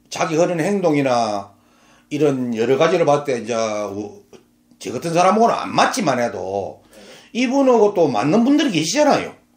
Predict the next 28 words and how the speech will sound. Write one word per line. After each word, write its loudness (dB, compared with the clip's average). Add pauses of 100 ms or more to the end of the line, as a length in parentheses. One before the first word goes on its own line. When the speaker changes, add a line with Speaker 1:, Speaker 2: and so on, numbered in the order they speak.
Speaker 2:
예. -20
Speaker 1:
뭐 -2 (340)
맹세히 -2
계획을 2
따르라 0
그래가지고 -2
Speaker 2:
네. -20
Speaker 1:
맞는 -6
분들 -4
계시고 -6 (320)
요번에 2
뭐 0
자기들 0
당에서도 -4
공천과 -6
난리가 -4
나고 0
했지만 -4
해도 -10 (400)
Speaker 2:
네. -4
Speaker 1:
이분은 2
이분 -2
나름대로 2
자기 -4
정치를 -4
하는 0
분이거든요. -6
Speaker 2:
네. -20